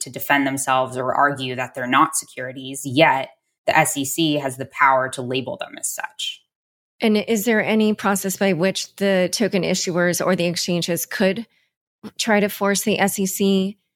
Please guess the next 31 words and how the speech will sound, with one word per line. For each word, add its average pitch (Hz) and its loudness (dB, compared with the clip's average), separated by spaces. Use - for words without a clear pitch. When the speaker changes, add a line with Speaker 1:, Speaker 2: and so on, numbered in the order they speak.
Speaker 2:
to 208 0
reveal 185 2
their 190 2
reasoning 180 2
or 165 2
go 170 0
through 165 -2
some 165 -2
kind 165 0
of 156 -4
process 165 -2
to 180 2
officially 175 -2
label 165 0
them 190 2
as 190 0
securities? 190 -4
Speaker 1:
It's 247 4
possible 311 4
that 208 2
they 196 6
could 196 0
intervene, 185 2
although 165 6
I 160 2
haven't 170 2
done 156 4
the 151 2
full 151 4
legal 143 4
analysis 139 2